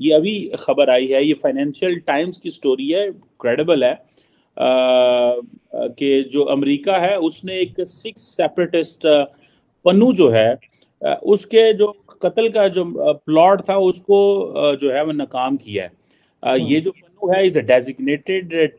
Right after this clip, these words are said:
Speaker 1: terrorist in India, this is what the Indians say। अ, तो ये, how do you see this? कि वो तो है ही है, लेकिन फाइनेंशियल टाइम्स की स्टोरी अभी, as we are speaking, this has emerged।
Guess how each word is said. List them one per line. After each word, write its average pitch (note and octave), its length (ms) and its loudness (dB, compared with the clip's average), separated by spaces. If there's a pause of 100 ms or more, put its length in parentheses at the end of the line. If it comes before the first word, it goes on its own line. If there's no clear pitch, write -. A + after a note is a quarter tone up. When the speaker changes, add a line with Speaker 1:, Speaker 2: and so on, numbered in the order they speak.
Speaker 1:
terrorist D#3+ 560 -2
in A#2 200 -4
India, C#3 280 0 (460)
this D3 200 -4
is D3+ 100 -4
what D3+ 180 0
the C#3 140 0
Indians D3+ 360 -4
say। D#3 140 0 (460)
अ, C#3 120 6 (3000)
तो F3 40 -2
ये, E3 420 0
how F#3 100 4
do B3 100 -2
you A3+ 100 -6
see G#3+ 240 -8
this? F#3+ 140 -2
कि D#3+ 540 -8
वो D#3+ 120 -4
तो F3+ 180 0
है D3 180 2
ही G3 80 2
है, F3+ 160 4
लेकिन A3 260 2
फाइनेंशियल F3 500 -2
टाइम्स F3 300 -4
की F#3 100 -18
स्टोरी F#3 380 -6
अभी, F3 320 -4 (500)
as F#3+ 180 4
we G3 200 -6
are G#3 180 2
speaking, G3 460 -10
this E3 220 -8
has F3 120 -2
emerged। D3+ 520 0